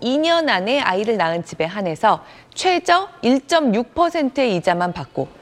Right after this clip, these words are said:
최대 오억 원까지 집값 대출을 받을 수 있게 됩니다. 무주택 가구뿐만이 아니고요. 이미 집이 한 채 있는 경우에도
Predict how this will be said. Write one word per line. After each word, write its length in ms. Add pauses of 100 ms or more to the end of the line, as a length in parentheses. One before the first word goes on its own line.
(120)
최대 580
오억 400
원까지 520 (220)
집값 480
대출을 440
받을 260
수 140
있게 200
됩니다. 400 (520)
무주택 680
가구뿐만이 600
아니고요. 520 (240)
이미 320
집이 320
한 220
채 140
있는 280
경우에도 580